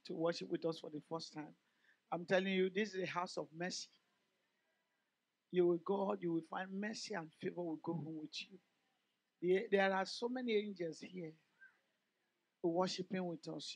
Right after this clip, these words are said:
Amen. A topic on, um, faith, but today is your faith can grow. Your faith can grow. Tell somebody,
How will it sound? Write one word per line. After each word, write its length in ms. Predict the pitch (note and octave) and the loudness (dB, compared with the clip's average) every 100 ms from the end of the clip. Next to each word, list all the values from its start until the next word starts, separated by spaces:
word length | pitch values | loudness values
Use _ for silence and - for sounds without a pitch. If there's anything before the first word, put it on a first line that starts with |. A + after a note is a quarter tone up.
| - | -6
Amen. 340 | E3+ F3 A3+ - _ _ _ _ _ _ _ _ _ _ _ _ _ _ _ _ - | -4 -4 -6 -12 _ _ _ _ _ _ _ _ _ _ _ _ _ _ _ _ 4
A 80 | B3 | 4
topic 600 | B3+ C4 A#3 B3+ A#3+ G#3 | 6 4 8 8 6 4
on, 240 | F#3 F3+ | 0 2
um, 200 | F3+ E3 D#3+ D#3 _ _ _ _ _ _ _ _ - | 0 0 -8 -16 _ _ _ _ _ _ _ _ 2
faith, 380 | F#3+ - - - _ _ F3+ | 2 0 -16 -20 _ _ -2
but 180 | G#3 G#3 | -2 0
today 680 | F#3+ F#3+ A3+ G3+ F3 E3 F3 _ _ _ _ _ _ _ _ F#3 | -2 2 4 2 -2 -4 -12 _ _ _ _ _ _ _ _ 4
is 320 | F#3 E3+ - | 4 2 0
your 220 | G3 F#3+ F3 - - | 6 8 6 -4 2
faith 300 | A#3 G3 - _ - | 2 0 -16 _ -6
can 200 | E3+ D#3 | -6 -6
grow. 280 | - F3+ D3+ - _ _ _ _ _ _ _ _ _ _ _ | -6 -6 -6 -10 _ _ _ _ _ _ _ _ _ _ _
Your 220 | G3+ F#3+ | 12 12
faith 600 | - - C4+ - - - _ _ _ - | 12 6 6 4 -14 -20 _ _ _ -6
can 220 | E3 E3 | -4 -4
grow. 260 | D#3+ E3 D#3 - _ _ _ _ _ _ _ _ _ _ _ | -2 -2 -2 -8 _ _ _ _ _ _ _ _ _ _ _
Tell 160 | - C4 | 12 12
somebody, 680 | B3+ A3+ G#3+ A3 G#3 A3 | 10 4 6 4 4 0